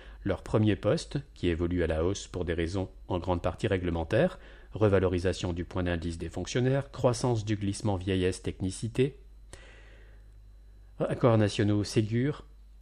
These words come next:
revalorisation des rémunérations des personnels du médico-social, mesures bas salaires et augmentation du smic.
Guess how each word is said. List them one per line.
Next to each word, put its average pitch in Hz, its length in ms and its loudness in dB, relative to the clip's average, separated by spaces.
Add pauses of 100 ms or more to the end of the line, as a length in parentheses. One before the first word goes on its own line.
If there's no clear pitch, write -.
(840)
revalorisation 92 680 2
des 90 100 0
rémunérations 87 560 -2
des 98 100 -2
personnels 90 380 -2
du 87 100 -4
médico-social, 101 800 0 (560)
mesures 113 400 6
bas 95 140 4
salaires 117 420 4
et 104 80 4
augmentation 92 500 -2
du 95 140 -4
smic. 104 380 -2